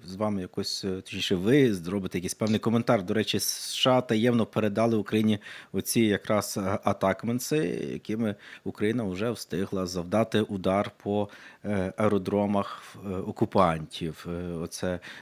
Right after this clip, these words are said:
до речі, і, і що саме цікаве, що ці атакменси несли касетні заряди, наскільки я почитав в Telegram-каналах. Не знаю, наскільки то правда, але я принаймні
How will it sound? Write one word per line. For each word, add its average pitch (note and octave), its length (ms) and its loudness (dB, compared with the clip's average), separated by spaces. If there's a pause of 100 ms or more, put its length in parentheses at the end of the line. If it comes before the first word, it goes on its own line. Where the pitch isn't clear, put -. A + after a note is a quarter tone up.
до F#2 100 0
речі, F#2 340 0 (120)
і, G#2 480 2
і A2 40 2
що - 180 -2
саме A#2 300 2 (300)
цікаве, B2+ 520 0
що - 280 -4
ці G#2+ 280 -2
атакменси B2 760 0
несли G2+ 760 -4
касетні G#2+ 560 -4
заряди, G#2+ 460 -2
наскільки F#2+ 480 -8
я G2+ 180 -2
почитав - 600 -4
в - 220 -6
Telegram-каналах. G#2 840 2
Не A2+ 120 4
знаю, A#2+ 260 2
наскільки - 380 -6
то G2 120 -2
правда, B2+ 500 0
але B2+ 300 6
я A#2 240 2
принаймні G2 480 -4